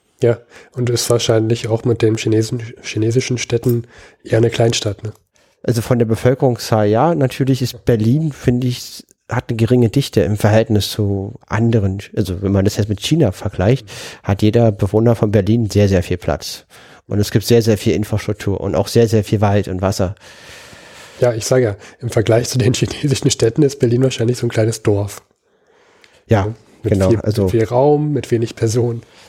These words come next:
Speaker 2: Genau, was ich, genau, was ich sagen wollte, ist, also, also, also einwohnerzahlmäßig ja,
Speaker 1: Mhm.
Speaker 2: Größe ist schon groß, auch für, für
Speaker 1: Ja.
Speaker 2: diese, ja.
Speaker 1: Ja, ja.
Speaker 2: Genau. Dann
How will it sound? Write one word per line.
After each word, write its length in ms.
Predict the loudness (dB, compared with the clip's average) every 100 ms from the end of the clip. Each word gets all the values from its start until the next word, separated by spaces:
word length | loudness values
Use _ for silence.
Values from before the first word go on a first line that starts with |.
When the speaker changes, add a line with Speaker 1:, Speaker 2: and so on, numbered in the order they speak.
| -2
Speaker 2:
Genau, 140 | 0
was 100 | 2
ich, 80 | 0
genau, 160 | 0 0
was 80 |
ich 40 | 0
sagen 180 | 2 2
wollte, 180 | 2
ist, 140 | 0 0
also, 180 | -2 0
also, 220 | 0 0
also 180 | 0 0
einwohnerzahlmäßig 1040 | 0 2 2 2 2 2 2 0 0 0
ja, 260 | 2 2 0
Speaker 1:
Mhm. 180 | -2
Speaker 2:
Größe 420 | -2 2 2 4 0
ist 420 | 2 -2 -4 -8
schon 220 | -6 -4
groß, 420 | -2 -2 -4 -8 -8
auch 160 | -8
für, 320 | -6 -8 -8 -10
für 160 | -2
Speaker 1:
Ja. 100 | 0
Speaker 2:
diese, 220 | 0 -6 -14 -8
ja. 100 | -8 _ -20 -18 -16 -2
Speaker 1:
Ja, 100 | 0
ja. 120 | 0 -2 _ _ _ -4
Speaker 2:
Genau. 240 | -2 -2 -6 -20 -8 0
Dann 360 | 2 2 -2